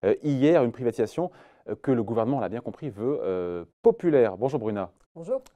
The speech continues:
Speaker 1: La non moins populaire Bruna Basini, <laughs> rédactrice en chef adjointe à Les Effets, euh, au J D D. Bon, ce qu'on a appris cette semaine, ça c'était lundi pour le coup. Il y a une séquence de communication, c'est intéressant. Lundi, on a pour la première fois l'opérateur donc de jeux publics d'argent qui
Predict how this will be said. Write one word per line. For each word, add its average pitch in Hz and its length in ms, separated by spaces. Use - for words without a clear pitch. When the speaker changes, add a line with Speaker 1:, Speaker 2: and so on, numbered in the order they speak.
Speaker 1:
La 98 200
non 123 160
moins 131 140
populaire 127 340
Bruna 135 240
Basini, 160 440
<laughs> - 240
rédactrice - 380
en 131 40
chef - 220
adjointe 123 260
à 110 60
Les 113 140
Effets, 120 260
euh, 110 380
au 143 80
J 135 160
D 143 120
D. 123 140
Bon, 120 220
ce - 60
qu'on 180 120
a 175 60
appris 160 160
cette 139 140
semaine, 127 380
ça 147 120
c'était 120 200
lundi 110 240
pour 113 140
le 98 60
coup. 165 120
Il 170 40
y - 20
a - 20
une 180 60
séquence 160 280
de 123 60
communication, 110 540
c'est 101 80
intéressant. 101 360
Lundi, 107 280
on 107 140
a 107 120
pour 107 120
la 98 80
première 113 320
fois 143 100
l'opérateur 98 460
donc 90 140
de 92 80
jeux 90 100
publics 85 200
d'argent 95 280
qui 156 240